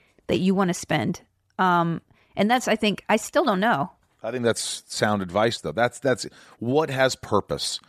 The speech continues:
Speaker 2: What gives you purpose? What do you wake up going, "This is what I want. I'm drawn to this." Even
Speaker 1: Yeah.
Speaker 2: if I do all these other things, what's the one thing I'm really drawn to?
Speaker 1: Yeah. And when you lived your whole life, like, living externally, like, "Oh my God, it's other people's validation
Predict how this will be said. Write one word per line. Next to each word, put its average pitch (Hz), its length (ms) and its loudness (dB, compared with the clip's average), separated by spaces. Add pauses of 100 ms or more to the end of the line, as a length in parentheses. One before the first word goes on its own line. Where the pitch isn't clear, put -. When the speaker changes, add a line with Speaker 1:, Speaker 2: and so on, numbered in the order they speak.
(220)
Speaker 2:
What 143 280 0
gives 143 240 0
you 135 80 0
purpose? 101 560 -2
What 113 120 2
do 135 60 6
you 127 100 0
wake 107 300 2
up 107 140 2
going, 104 340 0
"This 95 340 0
is 110 140 -2
what 101 100 2
I 98 60 4
want. 92 220 0
I'm 101 100 0
drawn 120 380 2
to 151 80 2
this." 107 360 0
Even 220 120 2
Speaker 1:
Yeah. 180 100 4
Speaker 2:
if - 80 0
I 170 80 4
do 151 160 2
all 143 80 6
these 135 140 0
other 127 140 4
things, 101 220 -4 (280)
what's 165 200 0
the 143 120 4
one 123 240 0
thing 113 160 -4
I'm 98 180 -2
really 98 260 2
drawn 78 380 -4
to? 214 100 -2
Speaker 1:
Yeah. 202 220 2
And 254 100 0
when 311 140 0
you 311 200 2
lived 247 300 -2
your 262 120 0
whole 226 120 2
life, 208 300 0
like, 208 240 0
living 202 440 0
externally, 190 680 0
like, 170 200 -2
"Oh 262 80 0
my 269 120 0
God, 226 180 -2
it's 208 160 -2
other 226 160 2
people's 226 320 -2
validation 202 840 0